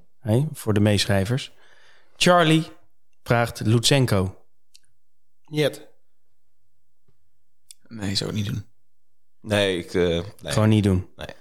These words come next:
Speaker 1: De Lee versus Ewan.
Speaker 2: De Lee.
Speaker 3: Ja.
Speaker 1: Welke ploeggenoten van? Vraagt Pelle ook nog. Die vraagt gewoon drie dingen. Nou, Pelle, je hebt mazzel. De Lee versus Ewan wordt de Lee.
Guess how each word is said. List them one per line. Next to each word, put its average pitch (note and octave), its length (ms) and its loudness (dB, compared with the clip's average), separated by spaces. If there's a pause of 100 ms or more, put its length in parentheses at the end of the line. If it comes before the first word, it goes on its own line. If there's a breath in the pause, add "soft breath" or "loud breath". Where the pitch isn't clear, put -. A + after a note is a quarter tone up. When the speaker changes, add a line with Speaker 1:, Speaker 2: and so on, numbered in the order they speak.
(420 soft breath)
Speaker 1:
De B2 180 0
Lee F3 280 2
versus A#2+ 480 2
Ewan. G#2 500 2 (400)
Speaker 2:
De C#3 180 -6
Lee. B2+ 200 -2 (460)
Speaker 3:
Ja. - 200 -18 (1800)
Speaker 1:
Welke B2+ 360 2
ploeggenoten A2+ 640 2
van? B2 240 2
Vraagt - 300 -2
Pelle C#3+ 240 4
ook C3+ 220 2
nog. D3+ 320 0 (200)
Die G#2+ 120 -6
vraagt G2+ 200 0
gewoon A2 200 2
drie A#2 180 2
dingen. B2 360 2 (160)
Nou, G2 260 -2
Pelle, A2+ 280 0
je A#2 80 4
hebt G#2+ 120 2
mazzel. G2 400 0 (360 loud breath)
De A#2 100 0
Lee C#3 180 6
versus B2+ 380 2
Ewan C3 300 6
wordt A2 180 2
de A2 60 0
Lee. E3 440 0